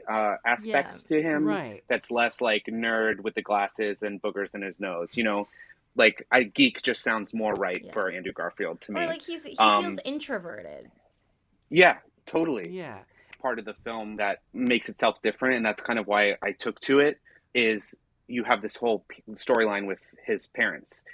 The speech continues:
Speaker 1: Uh, and the film starts off, and you see his parents, and then they disappear, and then it fast forwards, and then he's with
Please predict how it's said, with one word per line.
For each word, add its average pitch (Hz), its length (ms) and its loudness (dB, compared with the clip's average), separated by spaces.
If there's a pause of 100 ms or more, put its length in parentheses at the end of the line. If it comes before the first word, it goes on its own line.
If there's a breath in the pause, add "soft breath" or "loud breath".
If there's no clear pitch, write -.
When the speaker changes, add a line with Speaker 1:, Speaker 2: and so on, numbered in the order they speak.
(400 loud breath)
Speaker 1:
Uh, 104 240 0
and 104 140 -4
the 92 60 -8
film 156 220 2
starts 135 320 4
off, 110 240 2
and 101 80 -8
you 95 80 -8
see 131 300 -4
his 113 360 -6
parents, 110 580 0 (100)
and 98 440 -4 (440 soft breath)
then 110 220 2
they 104 100 0
disappear, 104 640 0
and 98 160 0
then 95 160 -4
it 92 160 -6
fast 101 240 -2
forwards, 95 300 -2
and 98 100 -6
then 92 100 -6
he's 98 200 -8
with 98 160 -2